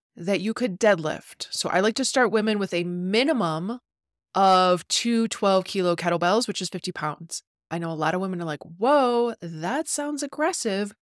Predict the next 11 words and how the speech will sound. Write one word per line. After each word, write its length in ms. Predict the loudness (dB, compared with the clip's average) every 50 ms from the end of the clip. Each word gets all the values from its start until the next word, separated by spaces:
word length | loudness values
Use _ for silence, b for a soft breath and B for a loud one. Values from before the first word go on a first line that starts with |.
| _ _ _ _
but 100 | -4 -2
it's 200 | -2 -2 -2 0
really 200 | 2 2 2 2
not. 300 | 2 2 2 2 0 0
You 100 | -4 -6
need 140 | -4 -2 -2
enough 500 | -2 -2 -2 0 2 2 2 2 2 -2
weight 600 | -8 -4 0 2 2 2 2 0 -2 -6 -8 -10 _ _ _ _ _ _ _ _ _ _ _ -6
to 240 | -2 -2 -2 -2 -2
give 320 | -2 2 2 2 2 2
resistance 880 | 0 0 0 2 0 0 -2 -2 -2 -2 -2 -2 -2 -2 -2 -4 -4